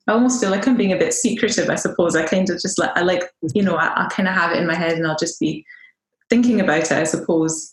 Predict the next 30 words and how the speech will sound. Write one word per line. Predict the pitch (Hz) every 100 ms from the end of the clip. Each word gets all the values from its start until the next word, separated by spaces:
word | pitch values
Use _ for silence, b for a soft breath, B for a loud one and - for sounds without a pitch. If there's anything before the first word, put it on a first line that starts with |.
| -
um, | 160 147 151 151 - _ _ _ -
more, | 208 202 202 165 -
maybe | 180 180 190
more | 175 165
abstractly | - 160 - - - 156 - 160 147
than | 147 147
having | 156 151 151
the |
actual | 151 151 165 151
words | 151 147 151
and | 151
the |
nice, | 147 147 - - - _ _
you | 156
know, | 143
the | 147
nice | 143 147
way | 139
of | 135
saying | - 143 143
it, | -
'cause | - 143
I |
guess | 160 139 -
that's | - -
what | -
you're | 135
doing | 139 139
when | 135
you | 135